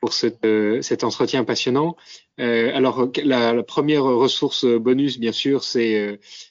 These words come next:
euh, c'est votre livre, hein, votre livre, euh, euh, euh, euh, Burnout, euh, le vrai du faux, dans lequel vous allez retrouver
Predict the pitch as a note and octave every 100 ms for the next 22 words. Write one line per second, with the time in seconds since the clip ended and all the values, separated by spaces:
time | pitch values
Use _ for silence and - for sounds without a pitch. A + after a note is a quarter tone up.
0 | _ A#2 A2+ - - A2 A2+ C3 D#3+ F3+
1 | B2 - - B2+ B2 A2+ - A#2+ C3 A#2+
2 | A2+ G#2 G2+ G#2 _ _ _ _ _ B2
3 | A2 G#2+ G#2+ G#2+ G#2+ C3 C3+ A#2 A#2 C3+
4 | C3+ _ _ - A#2 G#2+ B2+ B2 B2+ C3
5 | C3+ - A#2 A2 A#2 A#2+ B2 B2 - F3+
6 | C#3 A2 C#3 B2 A#2 A2 - B2+ B2 C#3
7 | A#2+